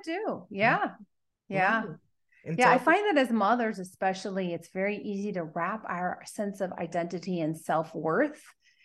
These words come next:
Speaker 2: Yeah.
Speaker 1: into our children and their lives and how they turn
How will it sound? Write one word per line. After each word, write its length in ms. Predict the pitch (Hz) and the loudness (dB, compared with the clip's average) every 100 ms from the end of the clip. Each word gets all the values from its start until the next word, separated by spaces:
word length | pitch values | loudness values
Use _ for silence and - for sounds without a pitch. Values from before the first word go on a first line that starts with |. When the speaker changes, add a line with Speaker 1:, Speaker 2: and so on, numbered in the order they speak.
| - - | -20 -18
Speaker 2:
Yeah. 80 | - | 4
Speaker 1:
into 400 | 247 277 277 277 | 8 8 8 6
our 200 | 214 202 | 8 6
children 1160 | 196 - - 262 294 214 185 170 170 180 190 - | 4 -6 4 4 4 2 -2 0 0 0 -2 0
and 240 | 180 170 | 0 2
their 300 | 180 214 240 | 6 8 8
lives 400 | 214 190 185 185 | 8 8 8 6
and 160 | 196 185 | 0 -2
how 200 | 214 196 | 2 2
they 220 | 196 196 | 4 0
turn 440 | 190 - 180 170 | -2 -4 -4 -4